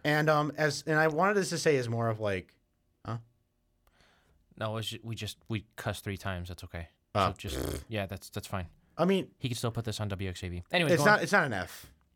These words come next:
Speaker 1: It's not, it's
Speaker 2: That's
Speaker 1: not
Speaker 2: fine.
Speaker 1: super bad. Um, anyway,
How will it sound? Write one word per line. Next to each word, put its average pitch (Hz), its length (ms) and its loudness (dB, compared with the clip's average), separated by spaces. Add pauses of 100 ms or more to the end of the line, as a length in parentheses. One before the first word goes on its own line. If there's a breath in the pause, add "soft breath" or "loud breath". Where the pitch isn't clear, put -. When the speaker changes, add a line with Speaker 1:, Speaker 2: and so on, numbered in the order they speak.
(120)
Speaker 1:
It's - 120 -12
not, 113 280 -2
it's 113 80 -8
Speaker 2:
That's 131 120 4
Speaker 1:
not 110 60 4
Speaker 2:
fine. 113 140 0
Speaker 1:
super 104 320 -2
bad. 82 320 0 (500 soft breath)
Um, 113 260 6
anyway, 107 480 4